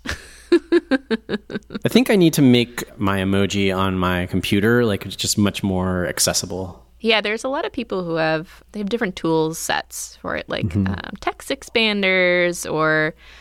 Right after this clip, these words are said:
Speaker 1: Chrome extensions if they're just using it in the browser. But yeah, it's,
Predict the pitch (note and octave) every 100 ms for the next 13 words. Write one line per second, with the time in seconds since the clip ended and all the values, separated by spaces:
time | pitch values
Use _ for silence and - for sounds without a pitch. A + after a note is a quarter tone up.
0 | - - - - - E3+ E3+ E3 - -
1 | E3 - D#3 D3+ D#3 D#3 E3+ E3 F3 E3
2 | E3+ G3+ F3 - G3 F#3 - - F3 D#3+
3 | - G3 F3 - - - - _ - E3+
4 | E3 D#3+